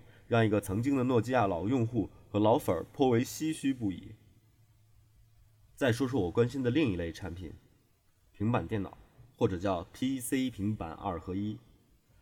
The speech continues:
本届展会上最为抢眼的产品莫过于华为的 MateBook。在我看来，无论从设计、定位、配置，还是功能上来说，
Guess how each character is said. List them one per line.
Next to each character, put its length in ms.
本 160
届 120
展 200
会 100
上 240
最 140
为 100
抢 260
眼 200
的 80
产 200
品 160
莫 200
过 120
于 120
华 240
为 160
的 180
MateBook。 440
在 160
我 100
看 180
来， 280
无 80
论 120
从 160
设 240
计、 220
定 200
位、 240
配 220
置， 200
还 100
是 100
功 220
能 140
上 180
来 100
说， 320